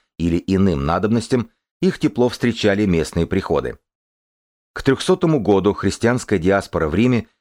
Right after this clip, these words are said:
заботилась о более чем полутора тысячах вдов и сирот.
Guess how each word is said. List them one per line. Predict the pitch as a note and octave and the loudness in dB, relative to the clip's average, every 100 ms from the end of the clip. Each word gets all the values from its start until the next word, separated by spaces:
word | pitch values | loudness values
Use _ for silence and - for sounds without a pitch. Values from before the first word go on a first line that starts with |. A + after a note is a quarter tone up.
| - | -10
заботилась | D#2 F2+ A2 G#2+ G2+ F#2 | -2 0 0 0 0 0
о | F#2+ | -4
более | E2 B2+ C3 | 0 2 2
чем | - B2 A2 | 0 0 0
полутора | - G2 F#2 A#2+ - A#2+ | 0 0 0 -2 0 0
тысячах | A2+ A#2 G#2+ F#2 - D2 | 0 -2 -4 -2 -2 -2
вдов | C2 D2 A2 - | -4 0 0 -2
и | G#2 | -6
сирот. | F2+ G#2 D2 - | -2 0 -2 -4